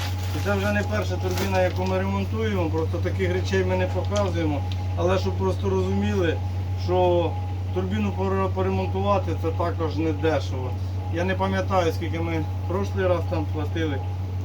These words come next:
Шість чи сім чи вісім тисяч гривень, ну, в залежності, яку начинку міняти. Так що такі посилочки для Шелудька прийшли. Ну, тобто замовили ми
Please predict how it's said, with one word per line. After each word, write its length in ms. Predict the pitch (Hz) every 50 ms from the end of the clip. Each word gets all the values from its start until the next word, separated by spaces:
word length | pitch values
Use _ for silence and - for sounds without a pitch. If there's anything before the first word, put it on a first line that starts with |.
| - -
Шість 240 | - 226 202 92 -
чи 100 | 175 165
сім 240 | - - 104 98 92 -
чи 80 | 165 170
вісім 260 | 202 208 - 185 170
тисяч 300 | 165 180 165 - 175 160
гривень, 340 | 165 170 175 156 151 151 196
ну, 80 | 202
в 40 | 175
залежності, 680 | 165 185 190 202 196 180 185 160 - - - 175 160 151 - - - - - -
яку 220 | 165 165 - - 208
начинку 580 | 202 185 170 156 - 185 185 180 175 185 185
міняти. 600 | 175 175 160 160 170 180 185 175 165 147 151 - - - - - - - - -
Так 140 | 185 185
що 140 | - 208 220
такі 260 | 208 226 226 208 233 240 240 -
посилочки 720 | 220 202 - 247 240 233 226 202 185 - - 196 190 175 151 - - - - - - - - - 165
для 120 | 196 190
Шелудька 460 | - - 214 220 220 214 - - 208 202 196 -
прийшли. 540 | - - - - - - 233 240 247 240 226 220 - - - - - - - - - - - - - - - - - - - - -
Ну, 220 | 170 170 160 151 143
тобто 280 | 180 170 - - 190 180
замовили 560 | 185 214 220 220 226 220 214 202 190 190 190
ми 220 | 190 190 190 185